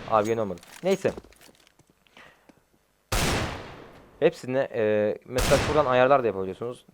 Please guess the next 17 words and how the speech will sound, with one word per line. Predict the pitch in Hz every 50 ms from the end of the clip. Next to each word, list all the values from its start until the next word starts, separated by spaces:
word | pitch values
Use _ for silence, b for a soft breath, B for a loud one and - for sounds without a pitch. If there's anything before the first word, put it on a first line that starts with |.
| -
Ne | 117 123 123 120
mesela, | 123 120 110 - - 131 131 104 - - -
e, | -
bak | 104 104 101 101 101 - 120 120 120 - - - - - - - - -
yani | 107 104 101
kutu | - - - -
istiyorsunuz. | 131 110 - - 101 90 - 98 98 101 - - - - - - - - - - - - _ - -
Buraya | 107 113 110 110 - - - -
çıkartıyorsunuz. | - - 117 104 - - 95 90 - 90 92 - - _ b b b b b
Hani | - 104 101 101
sadece | - - - 135 139 131 135 135 -
kafalarından | - 120 - - 123 123 123 123 123 127 123 120
vurayım | 117 107 - 107 95 92 92
manasında. | 92 90 92 92 90 87 - - - 95 101 - - - - - 110 104 - - - - - - - - - - - - - - - -
Yoksa | 120 113 - - - 127
hani | 120 123 123 120 120 - -
bazen | 113 110 117 117 117 113 120 120